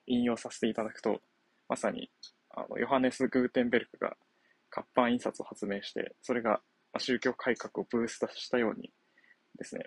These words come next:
まさに、まあ、自分もこの、まあ、AirPods買って、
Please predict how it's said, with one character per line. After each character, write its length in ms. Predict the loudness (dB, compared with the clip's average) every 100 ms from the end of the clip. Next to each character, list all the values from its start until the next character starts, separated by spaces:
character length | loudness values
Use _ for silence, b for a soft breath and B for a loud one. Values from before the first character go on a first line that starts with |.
| -4
ま 100 | -2
さ 120 | 0
に、 160 | -2 -6 -10 -4
ま 60 |
あ、 20 | -2
自 100 | 0
分 100 | -2
も 80 |
こ 100 | 0
の、 100 | -2 -2 -8 _
ま 100 | 4
あ、 20 |
AirPods 560 | 6 6 4 0 -2 -8 -8
買 140 | -10 -10
っ 40 | _
て、 220 | 0 0